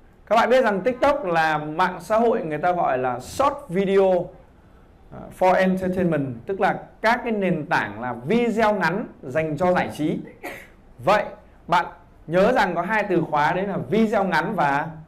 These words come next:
và giải trí. Nếu bạn làm video không có tính giải trí thì gần như bạn sẽ mất cơ hội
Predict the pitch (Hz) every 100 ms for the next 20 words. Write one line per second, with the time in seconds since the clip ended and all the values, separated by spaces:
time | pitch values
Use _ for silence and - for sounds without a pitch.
0 | - - - - 120 127 110 95 113 120
1 | - - - - - - - - 170 208
2 | 226 302 - 240 220 202 190 185 226 233
3 | 233 226 214 214 - 285 277 254 196 185
4 | 185 190 226 262 175 - 165 196 294 -
5 | - - - - - - 160 160 170 196
6 | 190 226 220 - 156 147 151 - 165 180
7 | 220 294 - - 196 185 185 185